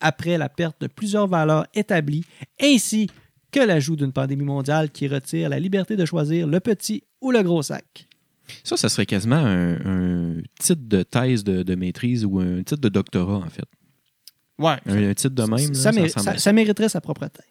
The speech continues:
Speaker 2: Vraiment.
Speaker 1: Hey, merci de nous avoir écoutés. Merci, euh, encore, euh, sur Twitch d'être, de, de,
Speaker 2: Oui,
Speaker 1: d'être encore là.
Speaker 2: merci.
Speaker 1: Merci aux, aux gens qui nous écoutent en audio.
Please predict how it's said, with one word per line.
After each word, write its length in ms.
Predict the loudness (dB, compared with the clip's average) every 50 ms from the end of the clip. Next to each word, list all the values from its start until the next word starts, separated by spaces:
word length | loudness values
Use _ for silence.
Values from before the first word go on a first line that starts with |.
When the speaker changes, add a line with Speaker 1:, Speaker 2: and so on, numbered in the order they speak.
| _ -14 -10 -6
Speaker 2:
Vraiment. 240 | -4 -4 -4 -4 -6 -8 -14 -20 -16 _ 0
Speaker 1:
Hey, 140 | 2 2 4
merci 260 | 4 2 2 0 0
de 60 | 0
nous 60 | 0 2
avoir 120 | 2 2
écoutés. 360 | 0 -2 -4 -4 -4 -2 -2
Merci, 460 | -2 -2 -4 -4 -4 -4 -4 -4 -2 -2
euh, 440 | 0 0 0 0 0 0 -2 -2 -4
encore, 360 | -4 -4 -4 -2 -2 -2 -2 -2
euh, 140 | -4 -6
sur 200 | -6 -8 -10 -12
Twitch 300 | -10 -10 -10 -10 -10 -10
d'être, 360 | -10 -10 -8 -10 -10 -12 -14 -14
de, 80 | -16 -16 -16
de, 100 | -14 -12 -6
Speaker 2:
Oui, 140 | -4 -2 -2
Speaker 1:
d'être 100 | -2 -2
encore 260 | -4 -4 -4 -4 -2
là. 160 | -2 -4 -4 -6 -8 -10
Speaker 2:
merci. 340 | -8 -8 -8 -8 -6 -6 -4
Speaker 1:
Merci 300 | -2 -2 -2 -2 -2 -2
aux, 160 | 0 2 2 2
aux 140 | 2 2 0
gens 160 | 0 -2 -2
qui 140 | -2 -4 -4
nous 120 | -4 -4
écoutent 240 | -4 -4 -4 -4 -2
en 140 | -2 -2 0
audio. 440 | 0 0 -2 0 0 0 0 0